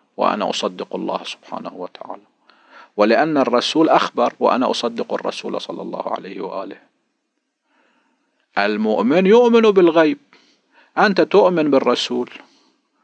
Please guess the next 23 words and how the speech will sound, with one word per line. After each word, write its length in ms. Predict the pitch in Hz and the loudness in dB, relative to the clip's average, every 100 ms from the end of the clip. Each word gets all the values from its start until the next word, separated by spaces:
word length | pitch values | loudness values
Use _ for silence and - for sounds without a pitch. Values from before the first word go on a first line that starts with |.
| _ _ _ | _ _ _
تصدقه، 640 | 156 - 180 139 120 110 - - | -4 0 0 0 -2 -4 -6 2
تؤمن 380 | 180 175 165 | 2 4 0
بالله 280 | 143 135 135 | 0 2 0
تصدقه، 720 | - 156 - 180 - - 123 - _ _ - - _ - | 0 -2 -4 -6 -8 -10 -14 -18 _ _ -20 -20 _ 2
تؤمن 480 | 202 165 180 156 | 2 4 -2 0
بالإمام 640 | 139 123 117 131 147 131 117 | 2 2 2 2 4 4 2
المعصوم 600 | 110 107 - - 165 202 | 2 2 2 -2 -4 -4
تصدقه، 720 | - - 214 202 - - - - - _ _ _ _ _ - - | -4 0 0 0 -10 -10 -18 -20 -20 _ _ _ _ _ -20 -12
حتى 400 | - 123 _ - 175 | -8 -8 _ -6 -4
إذا 220 | 147 143 | 0 0
قال 460 | 123 - 151 147 117 | 0 2 2 4 2
كلاما 720 | - 117 120 143 147 170 160 | -2 -4 -2 -2 -4 -8 -4
إعجازيا، 880 | 90 113 113 104 107 127 123 95 - - _ _ _ - | -2 -2 0 0 0 -2 -2 -4 -8 -16 _ _ _ -6
يعني 240 | 85 82 | -6 -4
المضمون 500 | 104 107 98 117 127 | -2 0 0 0 0
إعجازي، 580 | - 104 101 92 90 90 - _ - - - - _ - _ _ - | 0 -2 -2 -4 -6 -16 -20 _ -20 -20 -20 -20 _ -20 _ _ -2
إذا 260 | 123 123 120 | 2 4 2
قال 460 | - 160 151 143 | 4 4 4 2
إنه 380 | 127 139 131 139 | 0 0 4 4
ذهب 340 | 147 143 139 139 | 4 2 2 2
إلى 360 | 123 123 117 - | 2 2 0 0
تحت 300 | - - 117 | -4 -4 -4
العرش، 720 | 110 - 117 - - - | -4 0 -2 -2 -8 -12